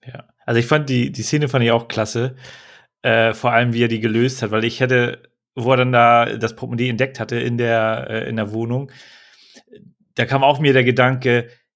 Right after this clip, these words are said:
„Geh da einfach hin, hol dir das und geh wieder raus.“ <laughs> Und genau das macht er. Und das, äh, fand ich klasse, dass das auch, ähm, so gelöst wurde, dass es auch geklappt hat, äh, in Summe.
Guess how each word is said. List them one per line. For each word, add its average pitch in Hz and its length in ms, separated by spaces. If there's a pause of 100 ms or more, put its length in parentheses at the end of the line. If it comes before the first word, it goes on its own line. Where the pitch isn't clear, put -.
(320)
„Geh 143 140
da 151 120
einfach 123 280
hin, 123 360
hol 120 120
dir 120 100
das 113 220
und 107 140
geh 104 140
wieder 101 220
raus.“ 98 480
<laughs> - 80
Und 120 140
genau 143 480 (160)
das 139 260
macht 123 360
er. 131 400
Und 127 120
das, 123 220 (760)
äh, 120 560 (400)
fand 139 200
ich 127 100
klasse, 135 340
dass 120 200
das 113 260
auch, 117 380
ähm, 113 600 (720)
so 139 160
gelöst 151 300
wurde, 180 180
dass 139 140
es 139 100
auch 120 100
geklappt 127 400
hat, 175 200
äh, 151 240
in 147 140
Summe. 160 480